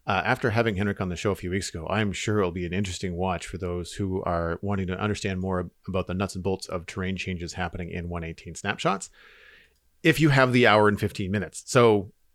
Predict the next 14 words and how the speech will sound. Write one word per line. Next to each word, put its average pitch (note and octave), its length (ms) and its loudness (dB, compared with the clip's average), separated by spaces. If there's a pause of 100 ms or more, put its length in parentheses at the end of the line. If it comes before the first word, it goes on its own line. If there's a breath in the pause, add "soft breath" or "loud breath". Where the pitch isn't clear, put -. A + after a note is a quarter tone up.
(120)
be C3+ 140 4
prepared B2 420 4
for F#2+ 280 2 (160)
quite C#3 240 6
an A#2 100 6
in-depth G#2+ 380 2
look. F2 440 -4
Uh, F#2+ 220 0
the G#2 160 0
description C#3 560 2
from C#3 220 2
the A#2+ 140 2
YouTube A#2 180 -2
video G2 420 2